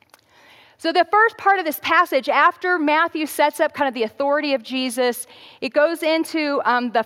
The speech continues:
first two words, and it says, "Therefore go." Now, this,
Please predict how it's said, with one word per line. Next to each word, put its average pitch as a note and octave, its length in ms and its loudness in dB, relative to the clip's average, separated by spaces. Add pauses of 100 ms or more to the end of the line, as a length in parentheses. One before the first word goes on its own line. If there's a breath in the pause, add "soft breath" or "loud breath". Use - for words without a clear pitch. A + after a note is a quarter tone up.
(100)
first D#4+ 300 -2
two D#4+ 160 -4
words, C#4+ 260 0
and B3+ 100 -2
it A#3 80 -4
says, A3+ 300 0
"Therefore C#4+ 640 0
go." F3+ 480 -4 (840 loud breath)
Now, D4 240 4
this, E4 480 0